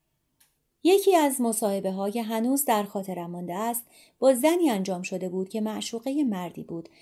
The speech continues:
سرپرست یکی از اردوگاه‌ها. مادرم می‌گفت در کوره کشته شدند،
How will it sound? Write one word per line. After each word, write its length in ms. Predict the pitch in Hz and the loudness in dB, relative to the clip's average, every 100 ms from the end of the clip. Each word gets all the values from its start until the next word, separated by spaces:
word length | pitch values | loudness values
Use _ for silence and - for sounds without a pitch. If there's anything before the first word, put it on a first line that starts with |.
| _ - | _ -10
سرپرست 680 | - 214 202 214 254 302 269 | -2 0 0 -2 -2 -2 -2
یکی 340 | 214 196 185 | -2 -2 -4
از 160 | 180 - | -6 -6
اردوگاه‌ها. 720 | 190 170 160 - 165 - 185 _ _ _ _ _ _ _ _ _ _ _ _ _ _ _ _ _ - | -6 -6 -10 -12 -16 -16 -20 _ _ _ _ _ _ _ _ _ _ _ _ _ _ _ _ _ 0
مادرم 400 | 339 403 427 427 | 2 6 6 6
می‌گفت 400 | 392 240 302 311 | 4 6 4 4
در 200 | 269 226 | 2 2
کوره 360 | 202 - 202 220 | 0 -2 0 0
کشته 320 | 254 226 233 | -2 -2 -4
شدند، 520 | 208 165 - - - | -6 -8 -12 -14 -14